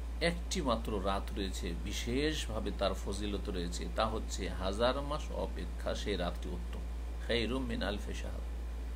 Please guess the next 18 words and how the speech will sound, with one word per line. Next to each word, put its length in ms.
সূরাতুল 460
কদরে 280
আল্লাহ 200
বলছেন, 280
"ইন্না 260
আনজালনাহু 560
ফি 120
লাইলাতুল 560
কদরি 320
ওয়া 100
মা 140
আদরাকা 560
মা 160
লাইলাতুল 640
কদর, 200
লাইলাতুল 580
কদরি 300
খায়রুম 440